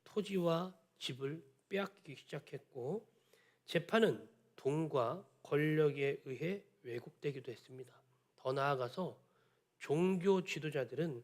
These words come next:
하나님의 뜻보다 자기의 이익을 앞세우기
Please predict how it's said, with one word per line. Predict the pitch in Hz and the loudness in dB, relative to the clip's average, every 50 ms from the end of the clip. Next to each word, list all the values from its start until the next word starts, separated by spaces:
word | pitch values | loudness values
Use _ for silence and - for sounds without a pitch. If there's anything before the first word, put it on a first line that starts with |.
| - | -14
하나님의 | _ - - 180 180 170 170 165 156 156 | _ -4 0 2 2 2 2 2 0 -2
뜻보다 | - - - 180 156 - 123 123 165 - _ _ _ _ _ _ | -6 -10 -14 -12 -8 -8 -8 -8 -8 -12 _ _ _ _ _ _
자기의 | - - - 127 123 139 147 143 135 127 123 | -12 -10 -10 -10 -10 -8 -8 -8 -8 -8 -10
이익을 | 120 120 120 151 180 196 190 - _ _ _ _ _ | -12 -8 -4 -2 -2 -2 -4 -6 _ _ _ _ _
앞세우기 | _ - 208 - 127 - - - - 156 147 139 131 117 139 147 175 185 | _ -12 -8 -8 -8 -8 -8 -8 -4 -4 -4 -4 -6 -8 -10 -10 -10 -10